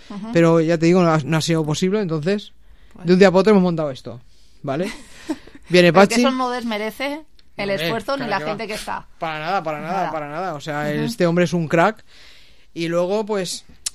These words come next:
Speaker 2: pensando un poquito y tal, como aquí a nuestra secretaria le pasó lo que le pasó hace poquito, que tiene mérito que no llega a dos meses y ya esté cantando,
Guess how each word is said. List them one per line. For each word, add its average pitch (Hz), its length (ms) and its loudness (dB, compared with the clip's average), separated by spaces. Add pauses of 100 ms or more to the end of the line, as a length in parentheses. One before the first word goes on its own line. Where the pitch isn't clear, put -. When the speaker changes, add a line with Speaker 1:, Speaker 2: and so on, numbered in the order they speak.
(160)
Speaker 2:
pensando 175 360 0
un 220 80 2
poquito 196 420 2
y 185 60 2
tal, 220 320 0 (180)
como 156 720 2
aquí 175 440 4
a 156 140 0
nuestra 175 240 2
secretaria 165 800 -4
le 165 140 -6
pasó 165 220 2
lo 190 100 6
que 190 60 6
le 185 80 6
pasó 175 220 2
hace 170 120 2
poquito, 170 540 0
que 147 320 -2
tiene 185 180 8
mérito 180 400 8
que 165 420 4
no 165 280 -10
llega 185 180 -2
a 180 60 -2
dos 175 100 0
meses 175 260 2
y 160 40 2
ya 170 80 6
esté 160 160 0
cantando, 165 480 -2